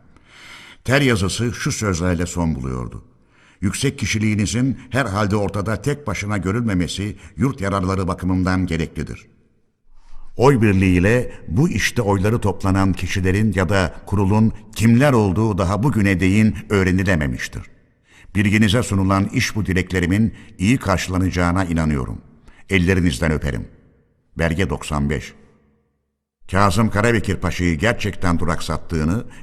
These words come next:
ve bizi eleştirmeye dek götürdüğünü gördüğünüz noktaları elden geldiğince belirgin olarak yorumlamanın ve açıklamanın gerekli olduğu besbellidir. O günlerdeki duygu ve düşüncelerimden oluşan görüşlerimi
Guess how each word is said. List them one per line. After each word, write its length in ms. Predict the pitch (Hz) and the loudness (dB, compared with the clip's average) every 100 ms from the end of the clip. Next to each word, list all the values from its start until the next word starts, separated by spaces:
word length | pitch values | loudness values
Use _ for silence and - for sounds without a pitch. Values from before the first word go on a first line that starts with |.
| - | -2
ve 140 | 87 | 0
bizi 220 | 90 90 | 0 0
eleştirmeye 640 | 127 104 - 95 104 104 92 | 2 0 -2 -4 -2 0 -2
dek 180 | 87 | -2
götürdüğünü 540 | 87 - 87 90 87 98 | -4 -4 -4 -2 0 0
gördüğünüz 540 | 90 76 85 80 65 | -2 -2 -2 -4 -4
noktaları 520 | 73 - 82 80 104 - - - | -8 -4 -4 -2 -4 -6 -12 -8
elden 400 | 90 90 101 101 | -2 0 2 2
geldiğince 720 | 101 98 90 101 113 92 104 82 | 2 0 0 0 0 0 -2 0
belirgin 360 | 85 87 101 | 0 0 0
olarak 400 | 135 104 92 85 | 0 0 0 0
yorumlamanın 640 | 90 90 87 82 85 107 120 - - | 0 0 0 0 0 0 -4 -8 -6
ve 100 | 98 | -4
açıklamanın 680 | - - - 95 92 95 98 | -4 -6 -4 0 0 2 2
gerekli 340 | 85 87 - | 0 -2 -2
olduğu 460 | 107 85 71 92 80 | 0 0 0 -2 0
besbellidir. 720 | 90 - 65 57 60 - - - - - - - - - - - - | -2 -2 -8 -8 -10 -10 -14 -16 -16 -16 -18 -18 -20 -20 -20 -16 -4
O 140 | 101 | 2
günlerdeki 760 | 127 127 127 120 104 131 139 92 | 6 6 6 4 2 2 2 2
duygu 280 | 104 98 127 | 0 2 2
ve 120 | 117 | 2
düşüncelerimden 840 | 110 - 104 104 101 101 101 107 | 0 0 0 0 2 2 2 2
oluşan 520 | 104 92 92 101 92 90 | 0 -2 -2 -2 0 2
görüşlerimi 680 | 90 87 - 90 90 120 | 0 0 0 0 2 0